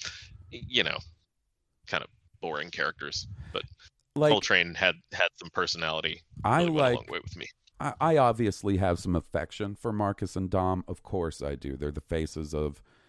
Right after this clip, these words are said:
Speaker 2: you know, at least the original trilogy of Gears of War three games. I've spent a lot of time playing as Marcus and Dom.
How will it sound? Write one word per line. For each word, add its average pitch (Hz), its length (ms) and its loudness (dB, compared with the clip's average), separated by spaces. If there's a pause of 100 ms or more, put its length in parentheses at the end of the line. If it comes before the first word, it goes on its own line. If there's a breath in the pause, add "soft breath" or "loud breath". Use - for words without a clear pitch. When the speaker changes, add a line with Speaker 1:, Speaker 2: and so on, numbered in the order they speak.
(160 soft breath)
Speaker 2:
you 98 140 2
know, 80 140 4
at - 100 0
least 85 260 -2
the 78 140 0
original 76 460 0
trilogy 76 720 0
of 73 240 -4 (300)
Gears 90 280 0
of 76 80 -6
War 82 220 0
three 80 280 -2
games. 80 400 -4
I've 87 180 0
spent 101 300 -4
a 87 40 -2
lot 90 380 2
of 101 100 2
time 95 420 -2
playing 85 400 -2
as 76 120 -8
Marcus 80 400 -2
and 73 140 -6
Dom. 76 420 0